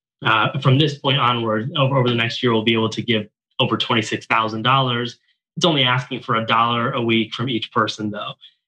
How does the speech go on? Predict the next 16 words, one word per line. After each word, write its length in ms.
And 200
it's 140
kind 220
of, 60
we 60
always 220
say 160
that 140
we're 180
democratizing 1040
philanthropy. 680
We're 120
making 320
philanthropy 640
something 480
that 180